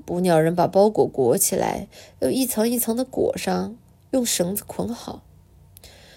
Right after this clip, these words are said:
究竟这一带是谁会吃白鹭呢？乔邦尼边这么想边问。白鹭好吃吗？味道不赖，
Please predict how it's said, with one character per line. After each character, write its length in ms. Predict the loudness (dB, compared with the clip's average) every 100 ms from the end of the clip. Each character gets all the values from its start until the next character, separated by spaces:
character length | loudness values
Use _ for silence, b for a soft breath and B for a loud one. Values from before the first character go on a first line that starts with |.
| b b b b b b
究 240 | 4 8 10
竟 200 | 8 8
这 160 | 6
一 40 | 8
带 160 | 8
是 160 | 8 4
谁 140 | 6
会 180 | 6 6
吃 140 | 2 2
白 240 | 2 2
鹭 180 | 2 0
呢？ 280 | 0 -2 -4 -12 -20 -20 -20 -20 -20
乔 200 | -4 0
邦 200 | 4 4
尼 120 | 2 0
边 280 | 0 -2
这 140 | -2 -2
么 100 | -2
想 240 | -4 -6 -6
边 200 | -4 0
问。 280 | 0 -2 -8 _ b b b b
白 140 | 4 6
鹭 160 | 8
好 160 | 6 4
吃 300 | 2 0 4
吗？ 340 | 6 6 2 -4 _ _ _ _ _ _
味 160 | 6 6
道 100 | 6
不 160 | 2 4
赖， 360 | 4 4 -4